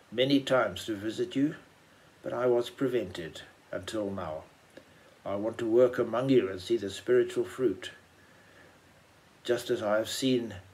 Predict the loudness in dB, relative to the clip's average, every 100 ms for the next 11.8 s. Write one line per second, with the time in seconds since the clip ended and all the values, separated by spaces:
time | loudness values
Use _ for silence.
0 | -20 -8 -4 -2 2 2 4 0 -2 -10
1 | -10 -12 -14 -16 -20 -20 _ -20 -20 -20
2 | -20 -12 -2 0 0 -2 0 0 -2 -2
3 | 2 2 2 -2 -2 0 -2 -2 0 0
4 | 2 2 2 -4 -10 -6 -4 -4 -6 -6
5 | 0 0 0 -8 -6 -4 0 0 0 -2
6 | -2 -2 -4 -12 -20 -20 -20 -20 -4 -4
7 | 0 2 2 2 0 -8 -8 -6 -6 -8
8 | -10 -18 -20 -20 -20 -20 _ _ -8 -4
9 | -2 0 0 0 0 2 0 -2 -20 -20
10 | -2 0 2 0 0 2 2 2 0 2
11 | 2 2 2 2 2 -2 -6